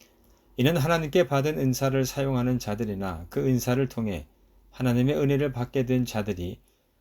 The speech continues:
어떻게 행하여야 하는지를 말씀해주고 있습니다. 즉, 하나님을 더욱 주목하게 하고 하나님께 감사와 찬송과 영광을 돌리는 것이 마땅하다는 것입니다.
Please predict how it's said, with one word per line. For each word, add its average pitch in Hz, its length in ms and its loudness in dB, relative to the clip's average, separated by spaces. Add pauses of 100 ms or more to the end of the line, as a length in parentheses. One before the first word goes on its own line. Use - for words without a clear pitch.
(140)
어떻게 113 440 0
행하여야 147 600 0
하는지를 123 460 0
말씀해주고 110 720 -2
있습니다. 98 480 -8 (920)
즉, 135 200 -4
하나님을 151 420 2
더욱 156 280 0
주목하게 120 560 0
하고 95 520 -6
하나님께 120 680 0
감사와 104 560 -2
찬송과 117 680 -4 (500)
영광을 113 440 2
돌리는 127 380 4
것이 110 220 -4
마땅하다는 117 680 -2
것입니다. 98 520 -8